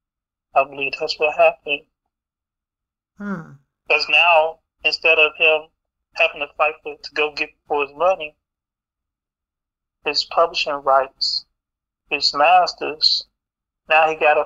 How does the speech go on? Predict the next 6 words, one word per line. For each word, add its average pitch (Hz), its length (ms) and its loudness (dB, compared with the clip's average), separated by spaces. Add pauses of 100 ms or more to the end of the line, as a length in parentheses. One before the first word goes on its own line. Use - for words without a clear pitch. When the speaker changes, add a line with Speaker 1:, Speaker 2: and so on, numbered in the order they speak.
Speaker 1:
fight 156 280 2
for 147 160 -4
his 151 120 -10
life. 165 320 0 (3000)
Speaker 2:
Wow. 147 400 -14 (800)
Wow. 147 520 -14